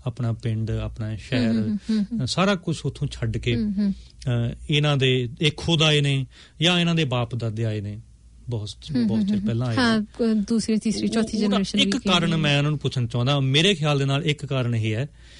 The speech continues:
Speaker 1: ਕਿ ਹਿੰਦੁਸਤਾਨ ਔਰ ਦੂਸਰੇ ਜਿਹੜੇ ਆਪਣੇ ਰਿਕਾਰਡੋ, ਇਹ ਬ੍ਰਾਜ਼ੀਲ ਤੋਂ ਨੇ?
Speaker 2: ਅ, ਮੈਕਸੀਕੋ ਤੋਂ।
Speaker 1: ਮੈਕਸੀਕੋ ਤੋਂ ਨੇ। ਅ, ਜ-, ਅਸੀਂ ਜਾਣਦੇ ਹਾਂ ਮੈਕਸੀਕੋ ਦੇ ਵਿੱਚ ਕਿੰਨੀ ਗਰੀਬੀ ਹੈ
Speaker 2: ਹੂੰ, ਹੂੰ।
Speaker 1: ਔਰ ਕਿਸ ਤਰੀਕੇ ਨਾਲ ਉੱਥੇ,
Speaker 2: ਹੂੰ, ਹੂੰ, ਹੂੰ,
Speaker 1: ਅ,
Speaker 2: ਹੂੰ।
Speaker 1: ਗੁੰਡਾਗਰਦੀ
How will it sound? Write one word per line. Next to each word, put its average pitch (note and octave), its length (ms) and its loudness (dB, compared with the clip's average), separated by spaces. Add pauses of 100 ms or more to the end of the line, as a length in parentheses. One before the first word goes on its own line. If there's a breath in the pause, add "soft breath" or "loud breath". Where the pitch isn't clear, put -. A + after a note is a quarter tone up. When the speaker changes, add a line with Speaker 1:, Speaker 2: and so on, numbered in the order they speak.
(240 loud breath)
Speaker 1:
ਕਿ G3 180 4
ਹਿੰਦੁਸਤਾਨ D3 760 2
ਔਰ D3 180 2
ਦੂਸਰੇ C#3 300 0
ਜਿਹੜੇ C#3+ 300 2
ਆਪਣੇ C3 320 0
ਰਿਕਾਰਡੋ, C3 460 0
ਇਹ C#3+ 180 2
ਬ੍ਰਾਜ਼ੀਲ C3 460 0
ਤੋਂ E3+ 140 -2
ਨੇ? C4 140 2
Speaker 2:
ਅ, - 20 2
ਮੈਕਸੀਕੋ A#3+ 400 0
ਤੋਂ। F3+ 100 0
Speaker 1:
ਮੈਕਸੀਕੋ D#3+ 360 0
ਤੋਂ A2+ 120 -4
ਨੇ। A#2 100 -4
ਅ, B2 840 -2
ਜ-, A#2+ 200 -6
ਅਸੀਂ C#3 160 0
ਜਾਣਦੇ B2 300 0
ਹਾਂ A#2+ 60 2
ਮੈਕਸੀਕੋ A#2 460 -4
ਦੇ B2 60 0
ਵਿੱਚ A#2+ 160 0
ਕਿੰਨੀ A#2 240 -2
ਗਰੀਬੀ A2 420 -2
ਹੈ A2+ 100 2
Speaker 2:
ਹੂੰ, G#2+ 100 2
ਹੂੰ। G2+ 60 0
Speaker 1:
ਔਰ A#2 140 -4
ਕਿਸ B2+ 160 -2
ਤਰੀਕੇ A#2 300 -6
ਨਾਲ A2 220 -2
ਉੱਥੇ, A#2 280 -2
Speaker 2:
ਹੂੰ, A3 100 2
ਹੂੰ, G#3 160 2
ਹੂੰ, F#3+ 300 0
Speaker 1:
ਅ, A#2 40 -2
Speaker 2:
ਹੂੰ। B2+ 120 -4
Speaker 1:
ਗੁੰਡਾਗਰਦੀ A2 680 0